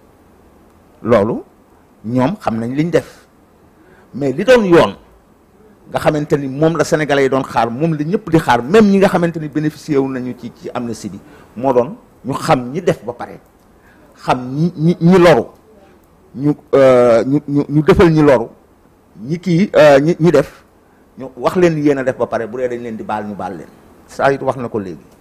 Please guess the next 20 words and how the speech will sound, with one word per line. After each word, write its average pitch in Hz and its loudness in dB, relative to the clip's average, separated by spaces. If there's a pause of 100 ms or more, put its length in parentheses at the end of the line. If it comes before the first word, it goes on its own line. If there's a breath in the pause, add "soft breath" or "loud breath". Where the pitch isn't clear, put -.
(440)
Yonent 113 -8
Yàlla 104 -2
Muhammad 104 -8
sallallahu 101 -2
alayhi 92 -4
wa - -16
sallam, 95 -8
sama 92 -12
turandoo, 98 -8
li 95 -10
mu 98 -12
wax. - -14 (960)
Mën 113 -4
nañu 131 2
baale, 120 2
mais 113 -2
duñu 104 -8
fàtte. 92 -14 (880 soft breath)
Kon 139 0
loolu, 143 4